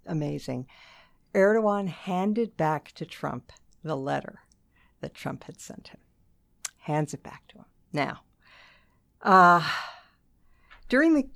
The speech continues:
during the, uh, twenty sixteen campaign, Hillary Clinton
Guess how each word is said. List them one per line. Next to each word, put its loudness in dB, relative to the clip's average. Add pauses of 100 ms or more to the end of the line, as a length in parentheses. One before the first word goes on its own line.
during 6
the, 4
uh, 2
twenty -2
sixteen -6
campaign, -8
Hillary -2
Clinton -6